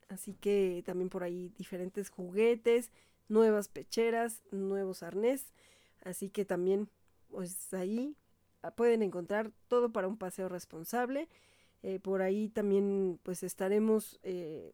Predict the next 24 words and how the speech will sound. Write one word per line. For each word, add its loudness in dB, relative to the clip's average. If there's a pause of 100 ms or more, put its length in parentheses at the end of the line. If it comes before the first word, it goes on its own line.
(120)
presentándonos -2
algunos 0
días -2
en 0 (160)
Plaza -2
Patio -4
Tecámac. -2 (500)
Ya -4
les -4
estaremos -2
avisando. -2 (320)
Es -6
el -2
kilómetro 0
treinta -4
y -4
siete -6
y 0
medio 4
de 0
la -6
carretera -6
libre -4
México-Pachuca. -4